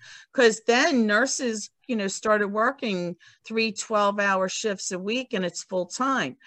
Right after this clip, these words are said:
or, you know, work just weekends, twelve, two twelve-hour shifts on the weekends, and you got pay and benefits for full time. So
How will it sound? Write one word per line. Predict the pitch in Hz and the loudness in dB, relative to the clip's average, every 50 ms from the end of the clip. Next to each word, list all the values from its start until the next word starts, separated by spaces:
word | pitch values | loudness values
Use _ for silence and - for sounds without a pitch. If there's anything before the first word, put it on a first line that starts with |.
| - - - - _ - | -20 -20 -20 -20 _ 0
or, | 208 208 208 196 190 190 180 - - _ _ _ _ _ _ _ _ | 4 6 8 8 8 8 6 4 -2 _ _ _ _ _ _ _ _
you | - 233 233 | 0 0 2
know, | 214 202 196 190 | 4 4 4 2
work | 185 190 190 214 208 208 202 202 - _ _ _ | 2 0 2 6 6 6 6 4 -2 _ _ _
just | - 226 208 - - - | -4 -2 -2 -4 -4 -2
weekends, | 233 262 285 285 - 214 160 143 139 139 - - | -2 0 0 0 0 0 0 0 -2 -6 -8 -12
twelve, | - - - 214 208 214 214 208 208 | -12 -6 0 2 4 4 4 2 -2
two | - - 247 247 240 | -6 -6 -4 -4 -4
twelve-hour | - 240 240 220 220 214 214 202 202 196 196 | -4 -2 0 0 2 2 0 0 -2 -2 -4
shifts | 190 - - 208 196 - - | -6 -6 -6 -8 -8 -8 -8
on | 180 180 | -8 -6
the | 180 180 | -6 -4
weekends, | 220 247 254 240 233 196 185 185 - 180 | -4 -4 -6 -6 -6 -8 -8 -8 -8 -8
and | 175 180 180 | -8 -6 -8
you | 180 | -8
got | 185 - 190 180 175 170 156 - _ _ - _ _ _ _ | -6 0 2 4 4 4 2 0 _ _ -20 _ _ _ _
pay | - 226 208 208 220 214 202 | -4 -2 0 0 0 0 -2
and | 190 185 - | -2 -4 -2
benefits | 214 226 247 277 277 269 - 175 170 170 - | 0 0 0 0 -2 -2 -2 -2 -2 -2 -4
for | - 180 180 | -6 -6 -6
full | - - 180 170 175 | -6 -6 -8 -8 -8
time. | - - 262 254 160 165 160 160 | -6 -6 -4 -2 -2 -2 -4 -6
So | - - 196 185 185 185 180 | -8 -6 -2 -2 0 0 0